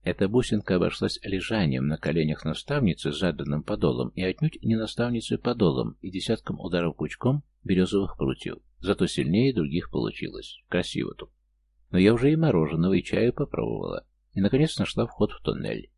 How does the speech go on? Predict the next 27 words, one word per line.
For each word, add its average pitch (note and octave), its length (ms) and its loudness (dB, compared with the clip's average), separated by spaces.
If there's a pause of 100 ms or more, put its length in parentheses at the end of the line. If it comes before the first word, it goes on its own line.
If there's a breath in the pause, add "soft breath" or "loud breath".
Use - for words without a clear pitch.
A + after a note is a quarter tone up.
(180)
Нам B2 160 4
туда. - 400 -4 (480)
Но E2+ 140 4
если F#2+ 220 2
ты G#2 120 4
не G#2 140 6
начнёшь G#2+ 440 2
своего C#2+ 400 2
Ивана E2+ 340 2
Грозного E2 500 2
с - 120 -12
его E2 180 4
библиотекой F#2+ 680 2
лучше D2+ 300 -2
представлять, - 760 -4
то F#2 100 4
мы F#2+ 120 4
в - 60 -8
подземельях D#2+ 640 0
не F3 100 2
только D#3 360 4
Новый E3+ 260 2
год, - 320 0
но A2 120 2
и A#2+ 60 6
весну A2 380 2
встретим. - 600 0